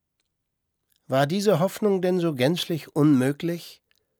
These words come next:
Er hatte die Musik als seine Feindin empfunden. Aber hatte es denn in Wirklichkeit eine so ernste Bewandtnis damit?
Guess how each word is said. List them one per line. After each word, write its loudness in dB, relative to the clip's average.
Er 0
hatte 0
die 0
Musik 0
als 0
seine 2
Feindin -2
empfunden. -8
Aber 2
hatte 0
es 0
denn 4
in 2
Wirklichkeit 2
eine 2
so 0
ernste 0
Bewandtnis -2
damit? -6